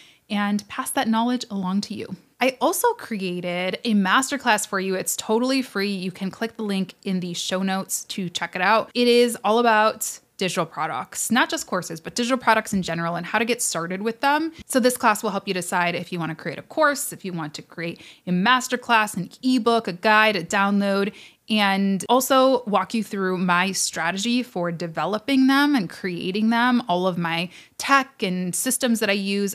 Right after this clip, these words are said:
as well as how I market and sell them. So this is a totally free masterclass. I'd love for you to check it out, and I hope it helps you a lot. Okay, so the first thing that I wish I would have known <laughs> before I started is that you really need to solve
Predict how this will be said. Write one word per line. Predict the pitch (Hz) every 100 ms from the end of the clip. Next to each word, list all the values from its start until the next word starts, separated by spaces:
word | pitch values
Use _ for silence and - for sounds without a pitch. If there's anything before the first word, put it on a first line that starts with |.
| -
as | 202
well | 247 277
as | 277
how | 233
I | 208 202
market | 175 160 - 180
and | 185 175
sell | - 165
them. | - 180
So | 208
this | 190 185
is | 208
a |
totally | 202 - 233 254
free | 247 233
masterclass. | 208 180 175 196 190 180
I'd | 185
love | 180 170
for | 185
you | 175
to | 160
check | 165 190
it |
out, | 220 320 -
and | 180
I |
hope | 180 -
it | -
helps | - - 202
you | 226 -
a | 302
lot. | 480 480 - - _
Okay, | 262 254 - _ -
so | - 302
the | 302
first | - 240 320 -
thing | 262 208 208 285 - -
that | 190 185
I | 185
wish | 180 202 - -
I | 196
would | 185
have | 233
known | 262 185 180 220 202 214
<laughs> |
before | 214 214 208
I |
started | 233 - 185 180 180 185
is | 208 185
that | 202 240 240 - - _ _ _
you | 220 233
really | 220 262 359 294
need | 202 190 190 -
to | - 220
solve | - - 156 156 160